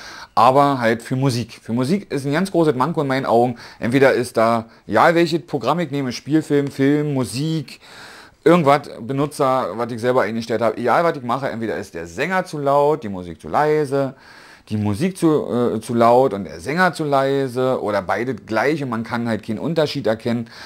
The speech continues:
Also irgendwie hört sich das immer alles ein bisschen komisch an. Da mache ich dann meine Dolby-Anlage an. Aber nur bei Musik, wenn sie lauter ist. Wie gesagt, nicht, wenn man normal im Raumklang Musik hört oder in einer gemütlichen Runde so ein bisschen den Fernseher anmacht mit ein bisschen Musik.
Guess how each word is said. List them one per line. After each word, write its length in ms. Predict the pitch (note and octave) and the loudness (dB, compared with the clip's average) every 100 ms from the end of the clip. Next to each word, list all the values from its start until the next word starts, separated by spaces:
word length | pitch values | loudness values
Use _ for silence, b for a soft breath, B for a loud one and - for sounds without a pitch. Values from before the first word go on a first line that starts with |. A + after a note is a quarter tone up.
| B B | B B
Also 160 | A#2+ | 2
irgendwie 260 | C#3+ D#3+ E3+ | 4 6 6
hört 160 | C3+ C3+ | 4 2
sich 120 | C3 | -2
das 120 | B2 | -4
immer 280 | - B2 - | -2 -4 -2
alles 200 | A2+ G#2 | -2 -2
ein 60 | |
bisschen 220 | G#2+ G2 F2+ | -4 -6 -4
komisch 320 | A2 A#2+ G2 | 0 0 0
an. 160 | C#2+ C2+ b b | -6 -14 b b
Da 180 | - - | -12 -2
mache 180 | A#2+ B2 | 0 2
ich 60 | |
dann 120 | G#2 G2 | 0 -2
meine 180 | F#2+ | -2
Dolby-Anlage 600 | E2+ D#2 E2+ C#2 C#2 C#2 - | -2 -2 -2 -4 -4 -6 -6
an. 140 | D2+ | -6
Aber 180 | - C3+ | 2 4
nur 160 | F3+ A3+ | 6 6
bei 100 | A3 | 4
Musik, 420 | F#3+ D#3+ B3 A#3 | 2 2 -2 0
wenn 140 | F#3 | 0
sie 80 | F3+ | 4
lauter 340 | D#3+ E3+ D#3 | 4 4 2
ist. 160 | E2+ - | -2 -6
Wie 60 | C3+ | -8
gesagt, 360 | D3 D3+ - | -2 -4 -4
nicht, 240 | B2 F#3+ E3 | -10 -8 -6
wenn 140 | E3 | -4
man 160 | E3 D#3+ | -4 -2
normal 540 | C3 A#2 C3 D3+ F3 B B B B | -4 0 2 2 0 B B B B
im 160 | C3 B2+ | -4 0
Raumklang 840 | G2 A2+ D#3 - C#3 C3 C#3 - _ | 2 4 2 -2 -2 -2 -4 -12 _
Musik 380 | A#2 A2+ C#3 A#2 | -8 -8 -8 -4
hört 200 | F#2+ - | -4 -4
oder 280 | F#2 G2 | -6 -6
in 80 | F#2+ | -6
einer 100 | A2 | -6
gemütlichen 400 | A#2 D3+ C#3+ G#2 | -6 -6 -8 -8
Runde 440 | G2 D3 F3+ F3+ F3 B B _ | -2 -2 -2 -6 -8 B B _
so 120 | A2 | -6
ein 100 | G3 | -4
bisschen 220 | B2 A#2 | -4 -4
den 80 | G2 | -4
Fernseher 400 | B2 C3+ C#3+ A2+ | 0 0 0 -4
anmacht 280 | A#2+ A#2 A2+ | -4 -6 -6
mit 140 | A2 | -6
ein 40 | |
bisschen 220 | G#2+ G2+ G#2 | -4 -4 -4
Musik. 380 | G#2 A2 A2 | -2 -2 -4